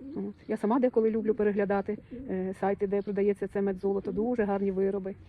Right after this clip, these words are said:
Ну, золоті, безперечно, також, але, знаєте,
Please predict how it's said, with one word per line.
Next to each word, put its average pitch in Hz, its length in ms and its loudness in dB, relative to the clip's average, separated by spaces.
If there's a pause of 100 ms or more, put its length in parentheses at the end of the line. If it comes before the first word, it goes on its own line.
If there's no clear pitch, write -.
(380)
Ну, 320 140 2 (100)
золоті, 208 360 2
безперечно, 208 540 0
також, 233 420 2
але, 208 280 0 (600)
знаєте, 214 340 2